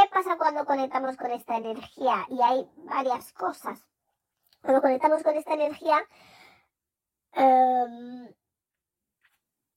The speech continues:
lo hacemos, es, es, es como,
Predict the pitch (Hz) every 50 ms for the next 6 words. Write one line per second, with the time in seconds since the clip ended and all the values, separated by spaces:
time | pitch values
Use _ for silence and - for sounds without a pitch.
0 | _ _ _ _ _ _ _ _ _ _ _ _ _ _ _ _ _ _ _ _
1 | - - 269 277 262 262 - - 311 302 302 302 311 311 285 285 - - - _
2 | _ _ _ _ _ _ _ _ _ _ _ _ _ _ _ _ _ _ _ _
3 | _ _ _ _ _ _ _ _ _ _ _ _ _ _ _ _ - - 330 339
4 | - - - 320 339 330 - - - - 370 _ _ _ _ _ _ - 330 330
5 | - - - - - 349 311 285 262 247 240 226 -